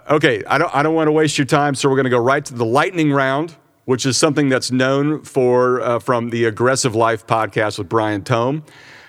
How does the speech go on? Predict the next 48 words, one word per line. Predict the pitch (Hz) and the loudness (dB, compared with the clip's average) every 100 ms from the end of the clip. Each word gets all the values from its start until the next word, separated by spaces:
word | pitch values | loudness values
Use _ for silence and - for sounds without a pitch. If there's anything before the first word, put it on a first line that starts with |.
| _ | _
Uh, | - 120 117 117 | -2 0 0 -2
I'm | 131 | 0
gonna | 156 135 | 0 0
give | 127 135 | 0 0
you | 127 | 0
a | |
variety | 104 117 127 135 | 2 0 0 -2
of | 120 | -2
questions. | 131 123 - 127 | -2 -2 -2 -4
You | 110 | -2
get | 113 113 | -2 0
one | 110 123 | 0 0
to | 117 | -2
two | 107 127 | -2 -4
sentences | - 127 120 117 101 | 0 -2 -2 -6 -4
to | 120 120 | -4 -2
answer. | 120 123 170 175 _ _ _ _ - | -4 -2 -4 -6 _ _ _ _ -6
I've | 113 - | -4 -2
tipped | 170 156 | -4 -2
you | 131 120 | 0 2
off | 117 - | 0 -2
to | 101 | -6
some | - 104 | -4 -2
of | 95 | -4
these, | 87 80 | -4 -4
so | 104 | -4
I | 95 | -4
think | 107 104 | -6 -8
you | |
kinda | 92 104 95 | -6 -6 -4
know | 98 | -4
where | 95 | -2
I'm | 95 80 | -4 -4
going, | 98 95 | -4 -2
but | 90 87 | -4 -2
here | 143 | 0
we | 156 | 0
go. | 135 113 107 - - - - _ _ _ | 0 0 -2 -6 -16 -20 -20 _ _ _
Two | - 202 | -2 0
to | 226 | 2
three | 185 175 | 0 0
guests | 113 131 143 - | 2 0 0 -2
that | 113 | -4
you've | 127 127 | -2 -2
loved | 107 113 143 139 117 90 - | -2 0 2 0 -2 -6 -10
on | 117 113 | -6 -4
your | 107 104 | -2 -4
show. | - 110 95 78 | -2 -2 -2 -6